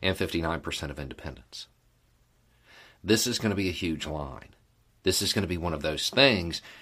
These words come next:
that causes polling to be off,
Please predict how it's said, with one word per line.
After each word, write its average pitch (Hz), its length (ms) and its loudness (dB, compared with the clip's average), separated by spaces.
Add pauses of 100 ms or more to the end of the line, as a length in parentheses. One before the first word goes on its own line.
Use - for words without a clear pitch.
(300)
that 98 340 4 (260)
causes 107 460 6
polling 117 540 8
to 73 80 -4
be 78 160 2
off, - 480 -4